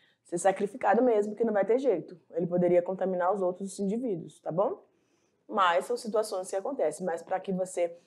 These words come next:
evite toda essa situação, você executou um excelente manejo, então você vai ter nada desses problemas, tá bom? Ou, óbvio, sempre tem alguma situação, mas é muito baixo,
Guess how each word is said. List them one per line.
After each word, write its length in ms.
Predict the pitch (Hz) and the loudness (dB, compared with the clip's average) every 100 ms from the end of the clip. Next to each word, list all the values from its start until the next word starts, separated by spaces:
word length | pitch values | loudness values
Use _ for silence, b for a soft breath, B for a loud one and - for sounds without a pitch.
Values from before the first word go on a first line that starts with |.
| B - | B 4
evite 640 | 285 320 202 190 - - | 6 6 4 2 0 -2
toda 240 | 185 175 | 0 6
essa 200 | 190 190 | 4 4
situação, 680 | 175 190 226 320 247 247 349 - | -8 2 4 4 0 -6 -8 -6
você 560 | 202 208 190 190 - b b - | -6 -4 -2 -2 -2 b b 2
executou 720 | 220 277 262 - - - 202 240 | 8 8 8 4 2 2 4 4
um 200 | 247 196 | 4 2
excelente 640 | 208 - 254 185 175 226 | 0 -2 0 2 2 -2
manejo, 400 | 233 262 190 220 | -4 -2 -2 -4
então 200 | 220 208 | -8 -12
você 140 | - | -10
vai 140 | 208 208 | -8 -6
ter 300 | 190 202 196 _ _ _ _ _ _ | -4 -4 -6 _ _ _ _ _ _
nada 320 | 165 160 185 | -10 -4 -2
desses 300 | 190 190 - | -2 -4 -8
problemas, 600 | 190 262 233 139 139 - | -6 0 0 -2 -10 -18
tá 140 | - 143 | -14 -4
bom? 380 | 151 233 320 b b b b _ - | 0 0 0 b b b b _ 0
Ou, 260 | 147 180 220 | 6 8 8
óbvio, 400 | 156 147 139 135 | 8 6 2 -2
sempre 280 | 180 254 | -2 -2
tem 160 | - 208 | -4 -4
alguma 260 | 196 208 214 | -2 -4 -8
situação, 460 | - 240 - 147 | -8 -8 -8 -14
mas 320 | 147 147 156 | -14 -14 -12
é 80 | 160 | -10
muito 380 | 160 160 196 214 | -8 -6 -6 -2
baixo, 520 | 190 165 170 - - | 0 2 0 -4 -12